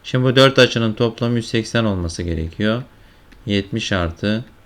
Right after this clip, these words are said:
yetmiş artı doksan artı x eşittir yüz seksen,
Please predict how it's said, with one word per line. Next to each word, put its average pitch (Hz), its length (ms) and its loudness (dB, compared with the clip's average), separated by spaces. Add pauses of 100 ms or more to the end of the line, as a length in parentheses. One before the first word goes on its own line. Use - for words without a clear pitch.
(280)
yetmiş 95 480 -6
artı 101 540 -2 (600)
doksan 101 400 -2
artı 98 560 -2 (420)
x 90 440 -10
eşittir 107 600 -2
yüz 98 220 -6
seksen, 110 500 -4